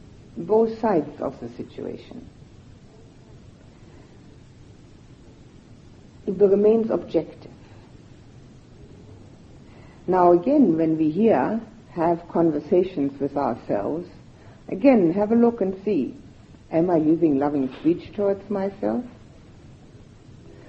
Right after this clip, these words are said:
And am I impartial about the situation or about myself? Or am I negative, too negative, or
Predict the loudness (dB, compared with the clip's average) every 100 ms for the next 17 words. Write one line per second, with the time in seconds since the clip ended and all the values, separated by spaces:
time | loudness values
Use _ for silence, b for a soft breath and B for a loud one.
0 | B B -2 4 6 6 6 4 4 4
1 | 0 -2 -4 -6 -6 -8 -18 -20 -20 -20
2 | -20 -20 -20 -20 -20 -20 -20 -20 B B
3 | B -10 -2 2 4 2 -2 -10 -8 -4
4 | -4 -4 0 2 2 -2 -2 0 -2 -4
5 | -2 -2 -2 -4 -4 -4 -2 -2 -6 -18
6 | -20 -20 -20 -20 -20 -20 -20 -20 -20 2
7 | 4 4 2 0 -2 -2 -4 -6 -8 -4
8 | -4 -2 -4 -4 -10 -10 -20 -20 -20 -20
9 | -8 -2 -2 -2 -4 -6 -10 -10 -18 -20
10 | -20 -20 -16 -6 -4 -2 -4